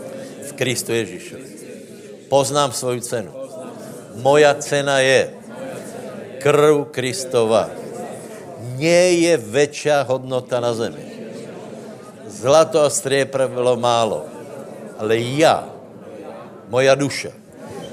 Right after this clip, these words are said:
je vykúpená krvou Kristovou.“ Ďakujem Bohu. Veď, bratia, rozmýšľajte. To není, že Ježíš bezbolestně vylil krv. Tvoja cena byla platěna tak, že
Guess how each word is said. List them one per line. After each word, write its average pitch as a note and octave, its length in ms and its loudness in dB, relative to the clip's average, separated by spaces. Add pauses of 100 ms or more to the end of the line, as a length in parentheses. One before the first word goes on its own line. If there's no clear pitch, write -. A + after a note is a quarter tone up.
je A2 200 -2
vykúpená A#2+ 800 0 (800)
krvou A2 320 2
Kristovou.“ D#3 520 -10 (1500)
Ďakujem - 320 -4
Bohu. - 160 -20 (560)
Veď, G#2+ 80 -4
bratia, B2+ 320 4
rozmýšľajte. A#2 640 -4 (960)
To A#2 80 -4
není, E3 240 2
že C3 320 0 (320)
Ježíš C3 400 -4
bezbolestně A2 800 -2
vylil F2 300 -8
krv. D2 240 -20 (840)
Tvoja B2 280 4
cena B2+ 280 -2
byla B2 220 0
platěna A2+ 680 -4
tak, G#2 480 -2
že G2+ 360 -4